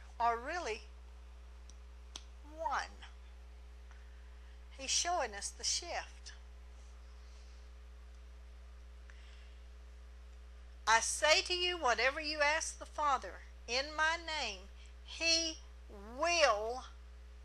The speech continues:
give you." He,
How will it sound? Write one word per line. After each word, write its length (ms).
give 560
you." 320
He, 520